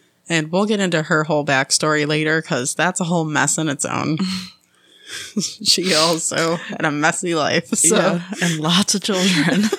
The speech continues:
Speaker 1: Like, who told these people that they could just have all these kids? Like,
Speaker 2: Oh my gosh.
Speaker 1: she had seven children.
Speaker 2: I don't know where they put them all.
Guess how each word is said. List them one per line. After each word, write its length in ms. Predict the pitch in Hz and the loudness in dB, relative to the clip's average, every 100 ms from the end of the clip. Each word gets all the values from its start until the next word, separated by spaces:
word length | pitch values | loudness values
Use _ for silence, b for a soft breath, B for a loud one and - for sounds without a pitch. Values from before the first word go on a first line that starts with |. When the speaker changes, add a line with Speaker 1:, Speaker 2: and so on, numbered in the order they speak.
| - 571 - - - - _ _ _ _ B B B 240 | -6 -8 -6 -6 -8 -20 _ _ _ _ B B B -2
Speaker 1:
Like, 440 | 226 190 - 254 - | -2 -2 -2 -6 -4
who 240 | 247 285 | -2 0
told 380 | 302 220 226 202 | 0 0 0 0
these 260 | 190 185 - | -4 -6 -4
people 580 | 185 185 156 156 170 - | -4 -2 -2 0 -2 -4
that 160 | 220 98 | -4 -2
they 180 | 127 | -2
could 160 | - 226 | -2 -2
just 280 | - 254 - | -2 -4 2
have 200 | 180 175 | 2 2
all 120 | 170 | 0
these 240 | 165 156 | -2 -4
kids? 340 | - 147 131 - | -4 -4 -4 -4
Like, 160 | 165 202 | -4 -4
Speaker 2:
Oh 60 | 165 | -4
my 180 | 160 139 | -2 -2
gosh. 280 | 90 78 - | -2 -4 -4
Speaker 1:
she 380 | 254 - 254 | 0 2 2
had 220 | 262 302 277 | 2 0 2
seven 480 | - 190 208 190 | 2 0 0 0
children. 640 | 190 175 156 170 - 160 185 | 0 0 0 -2 -4 -2 -2
Speaker 2:
I 40 | |
don't 160 | 185 185 | -2 -2
know 80 | 202 | -2
where 120 | 220 | -2
they 140 | 196 | -2
put 320 | 156 - 208 | -4 -6 -8
them 160 | - 147 | -6 -6
all. 300 | 131 127 139 | -6 -6 -10